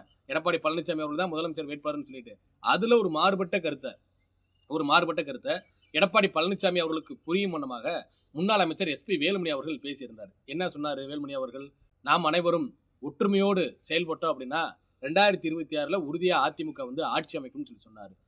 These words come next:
அந்த ஒற்றுமையோடு என்கின்ற வார்த்தைக்குள்ள ஆயிரம் அர்த்தங்கள் இருக்கிறது. அது தொண்டர்கள் ஒற்றுமையோடு என்றாலும், பிரிந்திருக்கக்கூடிய தலைவர்கள் ஒற்றுமையோடு என்றாலும், இரண்டு கருத்துக்களுமே ஒண்ணுதான். ஏன்னா, தலைவர்களுக்கு பின்னாடி தான் தொண்டர்கள் இருப்பாங்க. இன்னைக்கு கழக ஒருங்கிணைப்பாளர் ஐயா திரு ஓ பன்னீர்செல்வம் அவர்கள் இருக்கிறாங்க அப்படின்னா,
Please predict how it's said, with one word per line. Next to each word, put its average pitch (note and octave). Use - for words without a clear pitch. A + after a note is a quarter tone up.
அந்த G#3
ஒற்றுமையோடு F#3+
என்கின்ற D3+
வார்த்தைக்குள்ள D3+
ஆயிரம் D#3
அர்த்தங்கள் C#3+
இருக்கிறது. A#2
அது B2+
தொண்டர்கள் G3
ஒற்றுமையோடு F3+
என்றாலும், D3
பிரிந்திருக்கக்கூடிய G#3
தலைவர்கள் F3+
ஒற்றுமையோடு F3
என்றாலும், D#3
இரண்டு G3+
கருத்துக்களுமே F#3
ஒண்ணுதான். D#3
ஏன்னா, F3
தலைவர்களுக்கு F#3+
பின்னாடி E3
தான் G3
தொண்டர்கள் D#3
இருப்பாங்க. B2
இன்னைக்கு E3
கழக G#3
ஒருங்கிணைப்பாளர் F#3
ஐயா E3+
திரு D#3
ஓ F3+
பன்னீர்செல்வம் E3+
அவர்கள் C#3
இருக்கிறாங்க D3
அப்படின்னா, C#3+